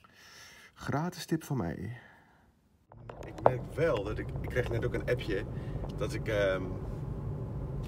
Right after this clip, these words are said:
op verschillende momenten op een dag echt bezig ben met school.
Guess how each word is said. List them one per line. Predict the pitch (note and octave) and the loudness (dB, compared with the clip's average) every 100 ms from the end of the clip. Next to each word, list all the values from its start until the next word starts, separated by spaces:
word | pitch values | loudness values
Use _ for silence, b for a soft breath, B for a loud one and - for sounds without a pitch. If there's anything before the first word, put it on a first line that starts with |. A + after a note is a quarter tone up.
| - - - | -4 -4 -4
op | G#2+ - | -2 -4
verschillende | - - - E3 C#3 | -2 0 2 4 4
momenten | A#2 A2 C3+ C3 | 4 4 4 2
op | - | 0
een | G#2+ | 2
dag | B2 - | 4 2
echt | - - | 0 2
bezig | A#2 B2 A#2+ | 4 4 2
ben | F#2+ F#2+ | 2 2
met | F#2+ | 2
school. | - A2 D#2+ | 2 2 2